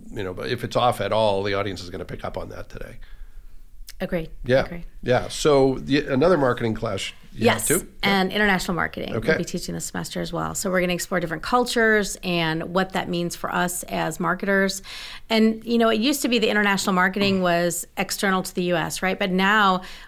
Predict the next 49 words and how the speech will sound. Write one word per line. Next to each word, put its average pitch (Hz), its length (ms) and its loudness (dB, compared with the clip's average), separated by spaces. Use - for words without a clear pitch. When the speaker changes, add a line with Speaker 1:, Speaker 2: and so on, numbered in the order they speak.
Speaker 2:
we 208 220 4
have 190 240 4
such 196 200 -2
an 202 60 -2
amazing 185 360 2
community. 185 380 0
We're 180 160 0
beginning 185 400 2
to 180 140 -6
recognize 170 880 0
the - 120 -8
differences 190 800 0
and 170 220 -4
appreciate 190 640 0
those. 165 340 0
So 185 420 4
it's 190 200 -2
very 220 180 4
close 185 320 -4
to 175 60 -6
home. 180 300 -8
Speaker 1:
Yeah. - 160 0
Speaker 2:
So 196 60 -2
we'll 175 100 0
have 170 140 -2
some 180 160 -4
great 180 160 -4
projects 170 440 -6
in 127 60 -6
there. - 240 -8
Speaker 1:
And 98 220 -6
back 104 240 -2
to - 100 -10
your 107 140 -4
roots 117 380 -6
with - 140 -10
that - 220 -6
class. 101 440 -8
As - 180 -10
a, 92 40 -10
Speaker 2:
Yes. - 40 -12
Speaker 1:
yeah. 98 200 -6
Okay. 139 280 2
So 160 220 4
what 151 180 4
are 254 60 0
you 233 80 0
working 185 240 2
on 147 160 0